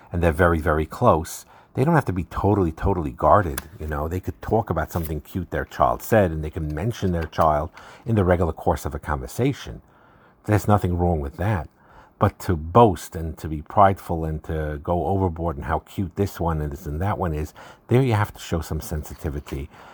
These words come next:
to a person, uh, even a close friend that has not yet experienced having a child because they're struggling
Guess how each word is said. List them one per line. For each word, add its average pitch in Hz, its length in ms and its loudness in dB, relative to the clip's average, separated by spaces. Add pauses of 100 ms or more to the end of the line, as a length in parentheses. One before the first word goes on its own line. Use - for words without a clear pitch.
(180)
to 92 120 2
a 82 60 2
person, 82 600 2 (540)
uh, 71 400 0
even 90 220 -2
a 85 40 0
close 85 340 -2
friend 76 380 -2
that 76 220 -4 (200)
has 78 220 -6
not 82 300 0
yet 78 160 0
experienced 78 800 -4
having 80 320 -4
a 73 60 -8
child 80 480 4
because - 220 -14
they're 78 100 -8
struggling 78 580 -4